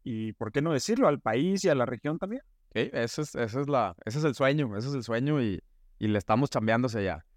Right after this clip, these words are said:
Speaker 2: Eh, compadre, pues,
Speaker 1: Eh,
Speaker 2: muchísimas, muchísimas gracias. Nos vamos a empezar a preparar para la, la siguiente sesión. Gracias a ti, eh, por haber escuchado también este episodio.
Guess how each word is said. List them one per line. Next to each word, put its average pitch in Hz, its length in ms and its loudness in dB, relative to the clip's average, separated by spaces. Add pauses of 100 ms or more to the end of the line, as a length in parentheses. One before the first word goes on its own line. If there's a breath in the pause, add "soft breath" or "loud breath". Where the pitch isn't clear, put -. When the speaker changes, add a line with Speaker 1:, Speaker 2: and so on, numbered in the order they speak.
(580)
Speaker 2:
Eh, 110 360 -4
compadre, 151 460 2
pues, 151 260 -4
Speaker 1:
Eh, 98 120 -14
Speaker 2:
muchísimas, 170 640 0
muchísimas 160 460 0
gracias. 170 600 0
Nos 117 160 -4
vamos 135 220 2
a 160 40 0
empezar 127 300 -2
a 147 40 2
preparar 117 480 0
para 131 200 0
la, 98 400 -2
la 104 140 -6
siguiente 120 340 -4
sesión. 156 600 0
Gracias 131 720 0
a 104 80 -4
ti, 131 440 0 (300)
eh, 104 140 -6
por 104 240 -2
haber 110 180 4
escuchado 113 500 0
también 107 540 0
este 98 200 -10
episodio. 208 520 2